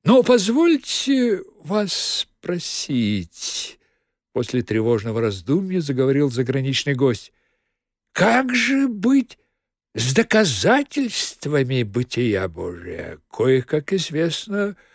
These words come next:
существует ровно пять?» «Увы», с сожалением ответил Берлиоз,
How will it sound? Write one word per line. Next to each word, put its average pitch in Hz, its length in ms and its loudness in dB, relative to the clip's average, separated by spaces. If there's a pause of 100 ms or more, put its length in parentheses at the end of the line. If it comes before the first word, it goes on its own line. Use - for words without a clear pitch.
(680)
существует 170 1000 0
ровно 185 640 4 (180)
пять?» 147 840 0 (1400)
«Увы», 208 460 4 (840)
с - 180 -20
сожалением 110 640 0
ответил 107 400 0
Берлиоз, 107 640 0